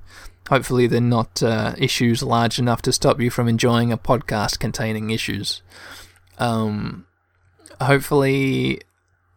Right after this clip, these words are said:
uh, hopefully, hey, if you're, um, if you're Ayuna Gonzalez, I kind of imagined that I would be better at playing Doom,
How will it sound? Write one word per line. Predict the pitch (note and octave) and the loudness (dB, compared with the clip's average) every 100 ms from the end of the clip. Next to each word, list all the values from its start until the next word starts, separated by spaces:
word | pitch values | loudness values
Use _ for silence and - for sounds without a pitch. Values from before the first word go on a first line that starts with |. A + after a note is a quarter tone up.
| _ C3 | _ 2
uh, | B2 A#2+ B2+ B2 A#2+ B2 A#2+ A#2+ A#2+ _ - | 4 4 2 0 0 0 -2 -2 -6 _ -4
hopefully, | E3 - E3 D#3+ D#3+ D#3 D#3 D#3 D3+ F3 - _ - | -2 -2 0 2 2 2 0 0 -2 -6 -12 _ 0
hey, | E3+ E3+ B2+ - - - _ _ _ _ - | 6 8 6 2 -20 -20 _ _ _ _ -4
if | D#3+ | 0
you're, | G#3 A3 G#3 E3 - | 6 8 8 4 2
um, | C#3+ C3+ B2+ B2 - | 4 4 0 -4 -4
if | D3 | 2
you're | G#3 G#3 | 6 6
Ayuna | - E3 D#3+ D#3+ D#3+ D#3 | 6 4 6 4 4 4
Gonzalez, | D3 C3+ C3+ C3 C#3 D#3+ G3+ - - - - - - - - | 4 2 4 4 6 4 2 0 -2 -4 -20 -18 -20 -4 -2
I | |
kind | - A3+ A3+ A3+ | 0 6 6 6
of | |
imagined | A3 G3 G3 G3+ F#3+ | 6 6 6 4 4
that | F3+ | 6
I | E3+ F3 | 8 8
would | E3+ D#3+ | 6 4
be | D#3+ | 2
better | D#3 D3+ D3+ D3 | 6 4 6 2
at | C3 | 2
playing | - A#2+ A#2 A#2 | -2 -2 -2 -2
Doom, | - A2+ A2 B2+ | -2 -2 -2 -6